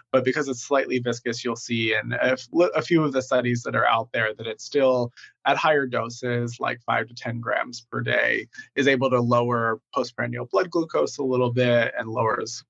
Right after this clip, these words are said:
cholesterol, the L D L cholesterol levels a little bit, and it also has an impact on, um, sort of regularity of stools. And so this is a, sun fiber is a really common fiber. The F D A did agree with,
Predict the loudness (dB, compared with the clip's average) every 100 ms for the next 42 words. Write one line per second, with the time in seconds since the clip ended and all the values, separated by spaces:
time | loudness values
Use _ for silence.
0 | _ 0 0 0 -2 0 2 0 -2 -2
1 | -4 0 0 0 0 2 2 0 -2 0
2 | 0 2 2 2 0 -4 0 0 0 0
3 | -2 -4 -8 -8 -2 -2 -2 -4 -2 0
4 | -2 -6 -6 -4 -4 -6 -16 -16 _ -6
5 | 0 0 2 2 2 -2 -2 -2 -2 -6
6 | -8 -8 -10 -4 -2 0 0 -2 -4 -2
7 | 0 0 2 2 4 2 -4 -12 -12 -2
8 | 2 2 2 -4 -2 2 2 2 0 2
9 | 2 2 2 2 0 0 0 0 2 0
10 | 0 2 2 2 2 2 0 0 0 2
11 | 2 0 0 0 0 0 2 2 4 4
12 | 4 0